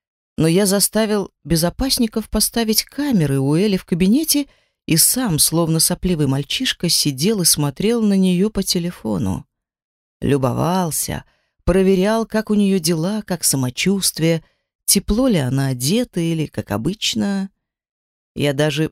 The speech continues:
посылал к ней Илюху с чаем и пиццей, когда она засиживалась допоздна. Думал, уберу ее с глаз и займусь нормальной работой.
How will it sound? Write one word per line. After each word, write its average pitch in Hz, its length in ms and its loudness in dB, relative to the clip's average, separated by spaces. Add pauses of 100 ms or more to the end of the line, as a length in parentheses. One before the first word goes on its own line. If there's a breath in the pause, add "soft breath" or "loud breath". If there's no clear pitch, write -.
посылал 156 540 0
к - 80 -10
ней 170 340 0
Илюху 185 540 0
с - 40 -6
чаем 214 580 -2
и 143 40 -4
пиццей, - 440 -4
когда 135 360 -2
она 147 160 -2
засиживалась 196 720 -4
допоздна. 160 600 -4 (280)
Думал, 151 460 0
уберу 160 380 0
ее 151 200 0
с 139 100 -2
глаз 175 420 0
и 233 40 -2
займусь 196 540 2
нормальной 160 560 0
работой. 123 600 -8